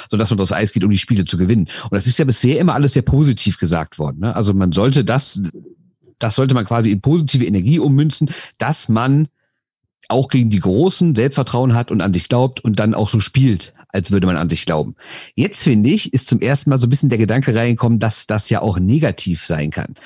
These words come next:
Also nach dem Motto, wenn man zu sehr euphorisiert ist nach so einem Sieg, den man auch durch das Selbstvertrauen geholt hat, dann ist das wiederum ein bisschen schlechtes Selbstvertrauen, weil dann vielleicht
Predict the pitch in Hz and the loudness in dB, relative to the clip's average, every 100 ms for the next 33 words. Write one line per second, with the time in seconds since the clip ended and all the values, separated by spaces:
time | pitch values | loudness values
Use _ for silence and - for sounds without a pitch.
0 | - - - 117 101 107 - 107 113 120 | -20 -16 -2 0 2 0 2 2 2 0
1 | 101 - 113 101 90 - - - - 202 | -2 -2 -2 0 -2 -6 -14 -10 0 2
2 | 240 247 123 101 131 117 80 - 113 92 | 4 2 0 2 2 2 0 0 0 0
3 | 98 85 190 254 - 90 - - 80 101 | 0 2 2 0 -2 -4 -4 -8 -4 -4
4 | 104 - 107 98 92 180 131 - 113 107 | -4 -2 0 2 2 2 2 0 0 0
5 | 92 101 147 165 131 - 117 - 104 101 | 0 0 2 2 0 0 -2 -2 -4 -2
6 | 95 87 180 208 120 226 - _ _ _ | 0 2 2 2 -2 -2 -8 _ _ _
7 | _ _ _ _ - 113 - 147 117 131 | _ _ _ _ -6 -2 0 0 2 2
8 | 117 110 113 120 135 117 95 190 - 151 | 2 2 2 0 0 0 0 0 0 0
9 | 107 107 101 - 131 104 110 123 - 104 | 0 0 -2 0 2 2 2 0 0 0
10 | 101 156 - | 0 -2 -4